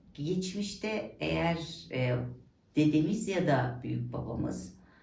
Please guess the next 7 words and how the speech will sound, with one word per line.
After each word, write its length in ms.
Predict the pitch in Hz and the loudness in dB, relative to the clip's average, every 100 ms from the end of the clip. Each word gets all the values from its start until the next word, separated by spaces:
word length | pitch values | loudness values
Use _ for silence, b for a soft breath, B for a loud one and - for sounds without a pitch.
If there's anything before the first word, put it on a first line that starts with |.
| B - | B -10
eee, 400 | 113 113 120 - - - _ | -8 -6 -6 -6 -10 -16 _
muzla 600 | - 135 147 233 254 240 | -4 2 6 6 4 0
ilgili 680 | 208 - 151 131 120 - - - | 0 0 0 0 -2 -4 -6 0
ağır 440 | 175 226 254 - | 2 2 0 -2
bir 100 | 208 | -4
sorun 460 | 202 - 165 165 160 | -6 -4 -2 0 0
yaşadıysa 1000 | 127 123 135 - 185 202 - 87 - | -2 -4 -6 -4 -2 -4 -6 -10 -10